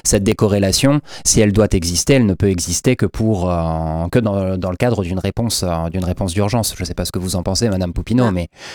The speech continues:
Speaker 2: Réponse d'urgence, et puis que, effectivement, sur le foncier, je partage votre, votre inquiétude, mais ce sont des organismes fonciers solidaires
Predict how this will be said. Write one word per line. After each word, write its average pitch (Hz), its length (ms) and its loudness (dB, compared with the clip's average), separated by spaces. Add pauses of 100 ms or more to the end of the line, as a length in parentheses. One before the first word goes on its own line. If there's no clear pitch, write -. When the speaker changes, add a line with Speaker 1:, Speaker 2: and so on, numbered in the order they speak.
(420)
Speaker 2:
Réponse 202 420 -4
d'urgence, 202 520 -6
et 226 80 -4
puis - 200 -12
que, 160 320 -8
effectivement, 180 480 -8
sur 160 180 -10
le 160 100 -4
foncier, 170 400 -6
je - 100 -6
partage 170 560 -6 (540)
votre, 147 340 -6
votre 131 320 -6
inquiétude, 190 540 -2 (280)
mais 170 100 0
ce 165 160 -8
sont 160 180 -4
des 156 220 -4
organismes 156 640 -4
fonciers 165 300 -4
solidaires 165 480 -4